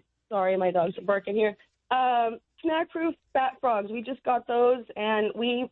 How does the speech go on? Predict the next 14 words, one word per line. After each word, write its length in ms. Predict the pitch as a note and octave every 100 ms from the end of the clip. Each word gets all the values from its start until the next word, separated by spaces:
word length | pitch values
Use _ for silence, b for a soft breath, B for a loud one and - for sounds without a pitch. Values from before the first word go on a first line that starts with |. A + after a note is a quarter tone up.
| -
we 180 | A#3+
ran 240 | B3+ A#3 A3+
out 120 | G#3+
of 100 | G#3+
our 140 | G#3+ G3
first 220 | A3 G#3+ -
load 320 | A3 G#3 G3+
immediately. 840 | A3 G#3+ G#3+ G#3+ G3 F3+ F#3 F#3 F#3+ B B B
Um, 600 | - G3+ G3+ G3 F#3 G3 - _
we, 240 | G3+ D4+ - _ _
we, 280 | - A#3 A#3+
we 180 | G#3 A3
ordered 260 | A3 A3
our 100 | G#3